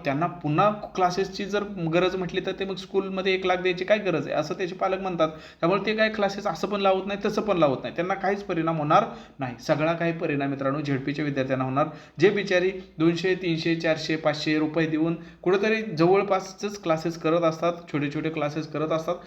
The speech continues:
त्यातून त्यांची गुणवत्ता सुधारत असते. आणि अशा झेडपीमधल्या विद्यार्थ्यांचे जास्तीत जास्त पालक हे, अ, म, शिकलेले पण नसतात, त्यामुळे त्यांना असा आधार घ्यावाच लागतो. आणि दोनशे, तीनशे, चारशे, पाचशे दिल्यामुळं त्या विद्यार्थ्यांचं पण काही नुकसान होत नाही, पालकांचं पण काही नुकसान होत नाही.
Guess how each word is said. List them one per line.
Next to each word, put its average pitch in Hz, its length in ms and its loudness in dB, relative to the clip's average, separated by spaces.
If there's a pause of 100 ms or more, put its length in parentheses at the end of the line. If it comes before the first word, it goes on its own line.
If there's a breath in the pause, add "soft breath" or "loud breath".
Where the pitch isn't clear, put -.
(180 loud breath)
त्यातून 214 260 2
त्यांची 220 200 0
गुणवत्ता 190 380 2
सुधारत 170 440 2
असते. 175 200 -2
आणि 180 180 2
अशा 202 340 4 (360 loud breath)
झेडपीमधल्या 180 520 2
विद्यार्थ्यांचे 160 520 -2
जास्तीत 156 340 -6
जास्त 147 180 -6
पालक 139 340 -2
हे, 196 280 -2 (260 loud breath)
अ, 147 60 4 (420)
म, 135 300 -2
शिकलेले 196 360 0
पण 214 180 -2
नसतात, 160 260 -2
त्यामुळे 175 260 -2
त्यांना 190 260 -4
असा 196 240 -2
आधार 196 280 2
घ्यावाच 196 360 0
लागतो. 147 380 0 (220 loud breath)
आणि 147 80 -2
दोनशे, 185 400 4
तीनशे, 185 240 -4
चारशे, 175 320 -4
पाचशे 170 280 -6
दिल्यामुळं 156 460 2 (240)
त्या 143 80 0
विद्यार्थ्यांचं 160 500 0
पण 190 100 -6
काही 190 140 2
नुकसान 180 280 -4
होत 170 160 -2
नाही, 165 120 -2
पालकांचं 160 440 0
पण 190 140 -6
काही 185 160 -2
नुकसान 170 260 -4
होत 165 240 -2
नाही. 170 140 -4